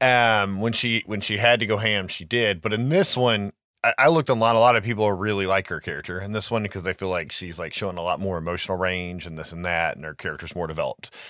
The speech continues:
So I really liked her in this one. A lot of people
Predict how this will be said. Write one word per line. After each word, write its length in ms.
So 680
I 100
really 480
liked 300
her 80
in 80
this 220
one. 440
A 40
lot 180
of 60
people 220